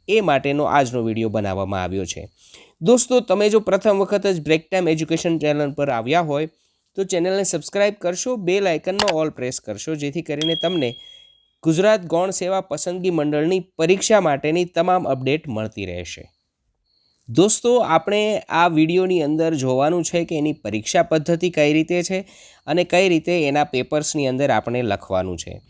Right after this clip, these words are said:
આ મંડળ દ્વારા નિયતિત સ-, સમય મર્યાદામાં ઓનલાઈન અરજી મેળવવાની પ્રાથમિક ચકાસણી એક કરતાં વધારે અરજી કરી છે કે કેમ, ફી ભરી છે કે કેમ,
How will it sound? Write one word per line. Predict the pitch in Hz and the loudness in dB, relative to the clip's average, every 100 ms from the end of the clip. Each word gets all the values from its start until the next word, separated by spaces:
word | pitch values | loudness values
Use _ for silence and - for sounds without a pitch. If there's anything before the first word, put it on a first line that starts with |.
| _ - - _ _ _ _ | _ -20 -20 _ _ _ _
આ | 160 202 | 0 2
મંડળ | 214 220 233 | 2 2 0
દ્વારા | 202 180 190 190 | 4 6 6 4
નિયતિત | 170 160 185 180 196 | 4 4 2 0 -4
સ-, | - - 117 - | -4 -4 -6 -6
સમય | - 147 170 | -4 0 0
મર્યાદામાં | 170 139 143 147 135 135 160 | 2 2 2 4 2 2 0
ઓનલાઈન | - 147 160 196 214 120 | 2 2 4 4 2 2
અરજી | 156 156 175 | 2 2 2
મેળવવાની | 147 143 147 151 156 | 2 2 2 2 0
પ્રાથમિક | - 127 131 - 214 - | 0 0 0 0 -2 -2
ચકાસણી | 135 147 143 139 135 123 - - | -4 2 2 2 -2 -4 -6 -2
એક | 175 175 | -2 0
કરતાં | 180 180 180 156 | -2 2 2 4
વધારે | 139 143 147 139 | 4 4 2 0
અરજી | - 127 131 139 | -2 -4 -2 -4
કરી | 127 127 120 | -2 -2 -2
છે | 131 | -6
કે | 120 113 | -6 -4
કેમ, | - 170 196 - _ _ - - | 2 2 2 -6 _ _ -8 0
ફી | 143 | 0
ભરી | 120 123 135 | 2 0 0
છે | 135 135 | -2 -4
કે | 123 | -4
કેમ, | 123 170 202 | 0 2 2